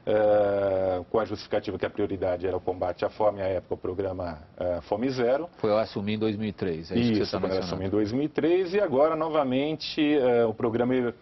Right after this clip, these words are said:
Speaker 1: foi evoluindo com várias, eh, avanços e retrocessos, mas novamente chegamos ao fim de um governo, de um segundo governo do presidente Lula, no caso, e novamente foi uma vez mais postergada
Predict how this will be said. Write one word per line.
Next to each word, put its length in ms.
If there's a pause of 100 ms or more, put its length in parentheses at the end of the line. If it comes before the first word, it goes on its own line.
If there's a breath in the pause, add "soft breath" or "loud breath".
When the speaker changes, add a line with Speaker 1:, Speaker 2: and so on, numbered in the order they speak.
(300 loud breath)
Speaker 1:
foi 180
evoluindo 640
com 260 (520 loud breath)
várias, 420 (500)
eh, 540
avanços 560
e 20
retrocessos, 560
mas 280
novamente 420
chegamos 480
ao 80
fim 300
de 100
um 80
governo, 400
de 80
um 80
segundo 400
governo 420 (160)
do 120
presidente 400
Lula, 240
no 100
caso, 420 (300 loud breath)
e 160
novamente 480
foi 160
uma 160
vez 260
mais 240
postergada 840